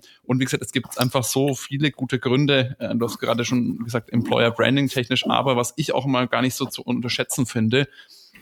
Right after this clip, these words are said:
in der heutigen Zeit, ja, wir sind schon sehr, sehr viel auf Social Media vertreten, aber es gibt auch viele, viele Berufsgruppen, diese Leute findest du nicht auf Xing oder auf LinkedIn.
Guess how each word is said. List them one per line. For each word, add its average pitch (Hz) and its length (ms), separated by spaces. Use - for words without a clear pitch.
in 123 80
der 113 100
heutigen 131 540
Zeit, 117 420
ja, 120 260
wir 156 120
sind 175 320
schon 165 260
sehr, 143 300
sehr 143 140
viel 151 280
auf 120 140
Social 127 340
Media 131 220
vertreten, 117 540
aber 120 140
es 117 120
gibt - 160
auch 110 120
viele, 196 380
viele 156 220
Berufsgruppen, 151 800
diese 127 200
Leute 123 300
findest 220 440
du 143 60
nicht 117 200
auf - 180
Xing 113 460
oder 104 220
auf 101 160
LinkedIn. 107 400